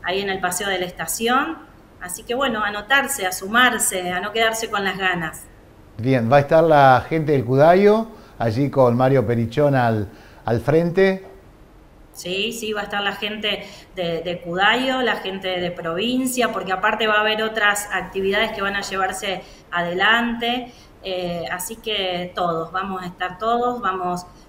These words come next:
Speaker 1: a estar trasplantados, pacientes en lista de espera.
Speaker 2: Ah, bien.
Speaker 1: Eh, la idea es esa, de que este sea un día para festejar, para concientizar, para poder agradecer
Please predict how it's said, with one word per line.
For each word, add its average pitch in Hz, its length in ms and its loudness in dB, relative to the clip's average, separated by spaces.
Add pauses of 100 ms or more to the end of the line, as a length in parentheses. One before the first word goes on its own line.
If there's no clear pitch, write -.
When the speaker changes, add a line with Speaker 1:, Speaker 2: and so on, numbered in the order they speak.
Speaker 1:
a 175 60 -18
estar 185 340 -4
trasplantados, 214 1080 2
pacientes 196 520 -6
en 185 80 -8
lista 185 300 -6
de 170 80 -2
espera. 220 760 -2
Speaker 2:
Ah, - 100 -8
bien. 80 320 -8
Speaker 1:
Eh, 170 600 -4
la 196 120 -2
idea 240 220 0
es 226 100 -6
esa, 170 380 -6 (320)
de 180 100 -10
que 208 80 -16
este 208 220 -10
sea 214 260 -2
un 196 220 -4
día 190 600 -2
para 175 260 -4
festejar, 208 760 -4 (340)
para 180 360 -2
concientizar, 202 1200 0 (320)
para 185 300 -2
poder 220 240 0
agradecer 220 960 0